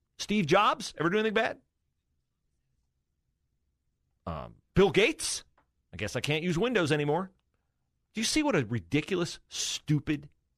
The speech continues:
way of looking at people this is? And then the other thing is, I have two thoughts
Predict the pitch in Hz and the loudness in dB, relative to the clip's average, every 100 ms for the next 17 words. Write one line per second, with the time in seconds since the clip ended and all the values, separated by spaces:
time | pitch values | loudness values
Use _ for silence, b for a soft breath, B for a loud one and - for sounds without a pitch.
0 | _ - 127 143 117 127 151 143 117 131 | _ -2 0 2 0 -2 -2 -6 -4 -6
1 | 135 127 123 123 135 220 254 302 359 392 | -4 -4 -4 -6 -4 -2 0 4 4 4
2 | - 139 113 117 160 - _ _ _ _ | 2 0 2 -2 -4 -8 _ _ _ _
3 | _ _ _ _ _ _ _ _ _ _ | _ _ _ _ _ _ _ _ _ _
4 | - - - _ _ _ _ _ _ _ | -4 -4 -4 _ _ _ _ _ _ _
5 | _ _ - - 277 285 277 247 _ _ | _ _ -8 0 4 4 2 -2 _ _
6 | _ 208 131 - - - - | _ 0 0 -2 -6 -6 -6